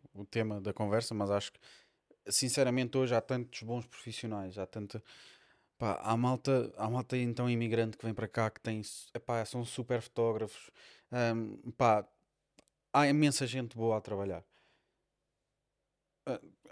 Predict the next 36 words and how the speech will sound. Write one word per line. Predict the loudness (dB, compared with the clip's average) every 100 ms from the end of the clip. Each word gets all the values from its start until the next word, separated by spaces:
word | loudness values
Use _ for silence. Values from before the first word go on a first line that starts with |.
| -4
acho | 0 0
que | 0
para | 0
mim | 2 2
um | 2 2
dos | 0
fatores | -2 -2 -2 -2
que |
mais | -2 -2 -6
dis-, | -10 -12 -14 -16 -14
distingue, | -12 -2 0 0 0
nos | 2 2
distingue | 0 -4 0 0 0
uns | -2
dos | -4 0
outros | 0 0 0
é | 2 2
este: | -2 -6 -4
é, | -2 -2 -6 -14 _ _
é | 0
a | 2
nossa | 2 0
maneira | 0 2 2
de | 2
ser, | 2 4 4
é | 4 2 -2
essas, | -4 -4 -10 -10 -10
essas | -10 -8 -6
habilidades | -4 -2 -2 -4 -2
todas | -4 -4
que | -6
possamos | -6 -6 -6
ter | -2 0
ou | 2
não. | 2 0 -4 _ -20 _ _ -6
Ahm, | -2 0 0 -2 -4 -8